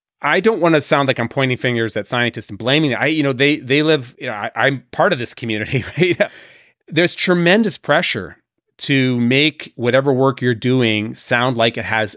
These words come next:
immediate relevance and that it's really exciting. And then you have a s-,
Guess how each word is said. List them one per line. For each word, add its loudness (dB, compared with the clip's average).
immediate 2
relevance -4
and 4
that 0
it's -2
really 0
exciting. -4
And 2
then 2
you 2
have 0
a 0
s-, -4